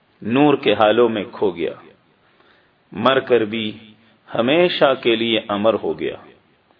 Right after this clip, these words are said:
اس ظالم، جابر اور اندھیر نگری سے نکل کر خدا کی نگری پہنچ گیا،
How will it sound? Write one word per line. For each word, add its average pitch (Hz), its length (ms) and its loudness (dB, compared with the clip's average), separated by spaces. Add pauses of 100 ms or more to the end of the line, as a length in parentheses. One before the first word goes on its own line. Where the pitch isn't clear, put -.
(1600)
اس 120 320 0
ظالم، 110 520 2 (500)
جابر 104 600 0 (640)
اور 107 340 2 (120)
اندھیر 131 480 2
نگری 127 380 0
سے 123 140 -4
نکل 110 320 0
کر 107 280 2 (600)
خدا 113 420 2
کی 131 200 -4
نگری 101 340 -2
پہنچ 92 420 -8
گیا، - 140 -6